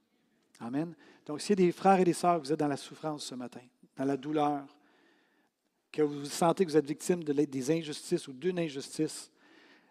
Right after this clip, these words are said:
le fait de savoir que le Seigneur revient, que le meilleur nous attend, nous permet de dealer avec nos situations présentes,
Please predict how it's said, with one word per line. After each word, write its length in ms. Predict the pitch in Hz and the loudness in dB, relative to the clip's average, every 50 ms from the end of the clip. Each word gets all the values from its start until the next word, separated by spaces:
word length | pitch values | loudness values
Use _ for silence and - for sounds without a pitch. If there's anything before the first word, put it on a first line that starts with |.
| _ _ _ _ - | _ _ _ _ -6
le 140 | 139 143 139 | -4 -2 -2
fait 260 | 123 - - 233 233 | -2 2 6 6 6
de 100 | 190 185 | 6 4
savoir 1000 | - - 180 156 139 160 165 175 180 185 180 175 160 147 139 - - - - _ _ _ _ _ _ | 0 0 0 0 0 0 0 2 2 2 2 0 0 -4 -8 -10 -14 -20 -20 _ _ _ _ _ _
que 100 | - - | -8 -6
le 100 | 147 139 | -6 -6
Seigneur 360 | 127 - 170 170 180 185 190 160 | -4 -6 -4 -2 0 0 0 2
revient, 440 | 170 147 131 131 156 160 160 160 | 0 -2 0 0 0 2 2 0
que 140 | - - 147 | -2 -2 -2
le 180 | 143 139 139 139 | -2 0 0 0
meilleur 280 | 151 160 180 190 196 | 2 2 2 2 2
nous 200 | 185 165 139 131 | 0 -2 -2 -2
attend, 240 | 147 135 - 160 156 | -2 0 0 -2 -2
nous 120 | 160 151 131 | -2 -4 -4
permet 280 | - 151 156 175 190 | -2 -2 -2 -2 -2
de 100 | 165 151 | -2 -2
dealer 380 | 135 123 131 151 151 151 175 180 | -2 -2 -2 -4 0 4 4 4
avec 160 | 151 156 147 | 4 4 0
nos 100 | 143 135 | -2 -8
situations 480 | - - - - 139 120 - - 156 139 | -10 -10 -10 -10 -10 -10 -8 -10 -12 -10
présentes, 560 | - 147 123 120 135 143 147 - _ - | -8 -8 -6 -6 -6 -8 -8 -10 _ -20